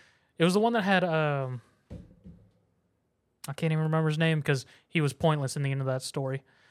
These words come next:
But more or less, I bought that, and I mostly just got it for the, um, extra stuff, like the Joker statue I have,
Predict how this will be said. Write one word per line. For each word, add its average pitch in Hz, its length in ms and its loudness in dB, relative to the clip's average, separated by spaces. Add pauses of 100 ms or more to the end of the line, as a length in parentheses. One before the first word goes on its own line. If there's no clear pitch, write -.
(120)
But 214 100 2
more 370 120 2
or 392 40 6
less, 226 240 6
I 180 80 4
bought 165 300 4
that, 139 140 2
and 143 100 -2
I 185 80 0
mostly 190 320 2
just 151 160 -4
got 156 120 2
it 147 40 0
for 143 160 0
the, - 800 -4
um, 127 600 2 (640)
extra - 260 0
stuff, 143 440 2
like 143 160 -2
the 147 60 -6
Joker 156 280 2
statue 151 420 0
I 147 120 2
have, 143 560 0